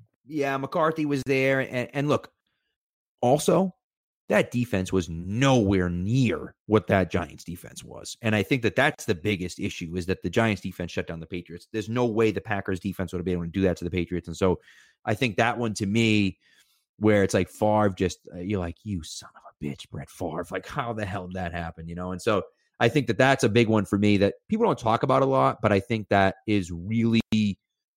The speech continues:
um, you know, really a fascinating one where it's just like, "My God," like, you know, if they had just freaking, if Brett Favre just doesn't throw that goddamn interception, the Patriots are looking at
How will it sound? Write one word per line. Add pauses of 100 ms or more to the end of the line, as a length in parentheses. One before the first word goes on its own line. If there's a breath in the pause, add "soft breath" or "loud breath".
(120)
um, (220)
you
know,
really
a
fascinating
one
where
it's
just
like, (120)
"My
God,"
like, (180)
you
know,
if
they
had
just (140)
freaking,
if (180)
Brett
Favre
just
doesn't
throw
that
goddamn
interception, (380)
the
Patriots
are
looking
at